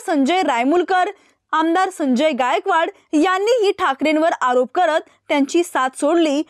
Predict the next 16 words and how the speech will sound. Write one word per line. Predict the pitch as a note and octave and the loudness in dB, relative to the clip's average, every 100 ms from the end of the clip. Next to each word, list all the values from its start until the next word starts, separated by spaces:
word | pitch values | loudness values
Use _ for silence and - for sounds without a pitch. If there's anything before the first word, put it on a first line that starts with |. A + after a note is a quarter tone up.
| _ | _
आणि | C#4+ D#4 G4 | -2 0 0
शिंदेंना | - D4 D4+ A4+ A#4 | 0 2 2 2 0
पाठिंबा | A#4 E4+ C#4 D#4+ D#4+ | 0 -4 -2 0 0
देण्यासाठी | C#4 B3+ B3+ D#4 E4+ D#4 | 0 0 0 -2 -2 -2
गुवाहाटी | D#4+ C4 C#4 D#4+ B3+ B3+ | -2 0 0 0 0 0
गाठली. | B3+ A#3+ B3+ C4 - _ _ _ _ - - | -2 0 0 0 -4 _ _ _ _ -14 -2
जाधव, | D4+ F#4+ G4 A4 G#4 E4 G4 _ B3 | 0 2 2 0 0 0 -4 _ -2
गायकवाड | G#3+ D#4+ G4+ F4+ D#4 - | 0 0 -2 0 -2 -2
आणि | D4+ D4+ | 0 0
रायमुलकर | D4+ C4+ C#4 F#4+ F4+ D4 D#4+ - - | 2 0 2 2 2 0 0 -6 -4
बुलढाण्याचे | C#4 D4+ D4 F#4 E4+ C#4 D#4+ | 0 2 2 2 0 -2 -2
त्रिदेव | C#4+ C#4+ C#4+ B3+ | 0 2 2 2
आहेत. | C4 B3+ _ _ _ - - F4 | 0 -2 _ _ _ -14 -4 0
यांनाच | G4 G4 A4 A4 | 0 0 -2 -2
घरी | F#4+ F#4+ | 0 2
बसवून | C#4+ C4+ F#4+ F4+ D4 | 2 0 2 2 2